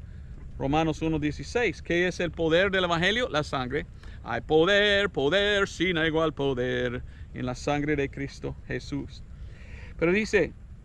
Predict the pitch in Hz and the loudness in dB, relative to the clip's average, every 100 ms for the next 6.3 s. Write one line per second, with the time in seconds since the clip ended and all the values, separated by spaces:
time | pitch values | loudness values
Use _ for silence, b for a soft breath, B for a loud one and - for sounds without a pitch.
0 | - - - - - - - - - - | -16 -16 -14 -14 -14 -14 -14 -14 -14 -14
1 | - - 220 196 160 131 160 180 233 240 | -10 0 0 4 2 4 2 4 6 6
2 | 196 170 165 247 262 262 247 208 208 - | 6 4 4 2 2 4 4 6 2 2
3 | 196 170 196 220 196 190 170 165 151 165 | 4 6 8 6 6 2 2 0 4 4
4 | 214 208 175 165 156 185 214 226 175 151 | 6 4 4 4 6 6 6 6 8 6
5 | 165 - 151 147 - 185 208 202 180 160 | 4 4 4 2 4 6 6 4 2 2
6 | 160 196 | 2 0